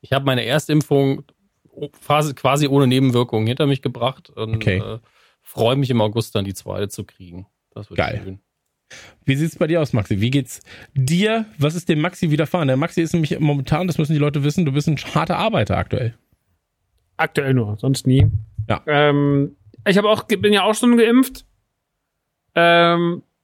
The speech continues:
Speaker 3: krieg auch schon im Ende Juli die zweite oder Mitte, Ende Juli, zweiundzwanzigster. Dann ist das Thema durch.
Speaker 2: Invincible.
Speaker 3: Ähm,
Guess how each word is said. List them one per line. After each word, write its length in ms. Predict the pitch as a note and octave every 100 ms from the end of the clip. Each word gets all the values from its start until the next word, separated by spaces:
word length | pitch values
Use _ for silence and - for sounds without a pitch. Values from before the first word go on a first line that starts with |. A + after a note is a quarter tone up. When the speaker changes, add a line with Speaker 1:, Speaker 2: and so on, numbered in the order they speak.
| -
Speaker 3:
krieg 220 | - F3
auch 100 | F3+
schon 220 | - E3+
im 200 | D#3+ D3+
Ende 260 | E3 F3 F3+
Juli 320 | E3+ F3+ F3+
die 140 | D3+
zweite 600 | C#3+ - D#3 F3 G3 G#3+
oder 160 | F#3 C3+
Mitte, 680 | A#2+ A#2 - C3+ D3+ E3 D#3
Ende 220 | D3+ D3+
Juli, 360 | C#3 D#3+ E3
zweiundzwanzigster. 720 | D#3 C#3 C3+ D3 D3+ F3+ - D#3+ - -
Dann 140 | - F3
ist 140 | E3+
das 80 | -
Thema 260 | F#3 F3
durch. 460 | C3+ E3 A3 B3+ - _ _ _
Speaker 2:
Invincible. 800 | A2+ G#2 D#3+ D#3+ D#3+ D#3+ D3+
Speaker 3:
Ähm, 40 | F#2